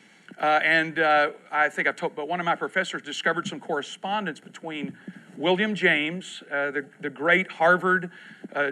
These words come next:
uh, father of American psychology, and Hannah Whitall Smith. And the correspondence was this: "I do not believe in God, but if I ever come to the point of coming to that position,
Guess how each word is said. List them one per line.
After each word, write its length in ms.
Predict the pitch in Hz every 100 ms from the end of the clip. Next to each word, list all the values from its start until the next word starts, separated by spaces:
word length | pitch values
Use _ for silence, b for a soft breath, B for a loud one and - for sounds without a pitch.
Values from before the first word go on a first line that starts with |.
| -
uh, 120 | 131 123
father 480 | - 165 180 170
of 60 | 151
American 240 | 156 175 175
psychology, 600 | 170 156 180 170 135 151
and 160 | 160 147
Hannah 240 | 180 190
Whitall 260 | 165 156 143
Smith. 480 | - 151 113 - _ _ B B B B B
And 180 | 170 160
the 80 | 156
correspondence 600 | - 240 - 240 226 190
was 160 | 165
this: 480 | 160 127 - - - - B B B
"I 140 | 165
do 180 | 165 208
not 220 | 240 254
believe 340 | 254 233 220 202
in 120 | 190
God, 460 | 160 151 117 101 - - _ B B B
but 140 | - 180
if 120 | 170
I 120 | 165
ever 240 | 165 208 254
come 320 | - 240 240
to 120 | 226
the 100 | 208
point 460 | 208 - 220 202 -
of 160 | 156 -
coming 300 | - 202 208
to 80 | 190
that 220 | 175 170
position, 640 | 165 - - - - 113